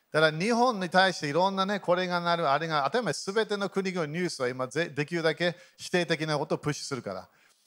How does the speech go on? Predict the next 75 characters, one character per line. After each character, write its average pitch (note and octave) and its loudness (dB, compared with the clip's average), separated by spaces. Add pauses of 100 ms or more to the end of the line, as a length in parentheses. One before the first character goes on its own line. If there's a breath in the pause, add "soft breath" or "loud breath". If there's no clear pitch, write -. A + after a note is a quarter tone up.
(180 soft breath)
で、 D3 -4
一 - -2
つ F3 -8
の E3+ 6
病 D#3+ 4
か D#3 2
ら E3+ 2
次 E3+ -4
の D3 0
病、 A#2+ 0
一 F3 0
つ - -10
の E3 2
悪 D3 2
い D#3+ 0
こ D#3 -4
と D#3 -4
か D#3+ 4
ら D#3+ 4
次 D#3+ -8
の C#3 0
悪 A#2+ 2
い。 - -12 (320 soft breath)
そ G#3+ 2
れ G#3+ 6
を F#3+ 6
聞-、 - -10
聞 - -14
き B3+ -4
な C4 4
が G3 8
ら E3+ 6
私 F3+ 4
た F#3+ 0
ち - -6
は、 D3+ 0
い E3 0
や、 E3 4
違 - -8 (160)
う。 - 2 (300 loud breath)
神 A#3+ 4
様 D3+ 2
は C3+ 4
良 F3 0
い F#3 -2
計 E3+ 0
画 D#3 0
あ F3+ 4
る D#3 -6
と A#2+ -8
宣 C#3 -4
言 C3+ -6
し - -8
な B2+ -4
き A2+ -10
ゃ - -8
い - -8
け G#2 -12
な F2+ -12
い。 - -16 (1040 soft breath)
そ - 0
れ A3+ 6
が A#3 4
主 - -4
は、 F#3 6
当 C#3 -6
た G3 -2
り A3+ 0
前 G#3 2
日 D#3 0
本 E3 2
少 - -8
な D3 2
い D3 2
よ、 F3 0